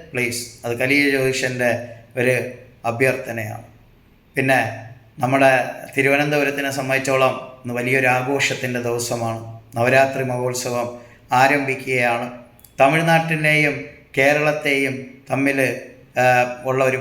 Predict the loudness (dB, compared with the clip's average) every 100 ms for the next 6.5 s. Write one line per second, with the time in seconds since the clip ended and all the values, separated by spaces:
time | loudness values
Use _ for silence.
0 | -2 0 0 0 -2 -14 -14 -2 0 0
1 | -2 -4 0 0 2 0 -6 -10 -20 -20
2 | -20 -6 0 2 4 0 -4 -10 -6 -4
3 | -2 -2 0 -2 -2 -2 -6 -6 -12 -20
4 | -16 -6 0 0 0 2 2 2 0 -2
5 | -4 -4 -4 -2 -2 -4 -14 -18 -2 2
6 | 2 0 -8 -8